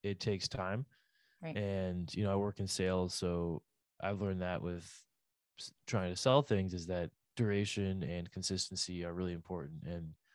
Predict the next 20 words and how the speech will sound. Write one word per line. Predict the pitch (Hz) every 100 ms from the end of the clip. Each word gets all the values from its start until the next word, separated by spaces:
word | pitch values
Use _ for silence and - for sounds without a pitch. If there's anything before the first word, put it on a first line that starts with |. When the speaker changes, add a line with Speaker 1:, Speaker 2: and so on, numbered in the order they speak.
| - _ -
Speaker 1:
maybe | 107 101
the |
first | 95 107 101
time | 98 92
somebody | - 90 87
comes | 85 95 87
by | 85 87 87
a |
product, | - 90 90 87 - -
whether | 85 80
it's, | -
so | 85 82
it's, | 80 -
if | 95
it's | 95 -
my | - -
podcast | 95 - 90 85 90
in |
this | 82
case, | - - 87 -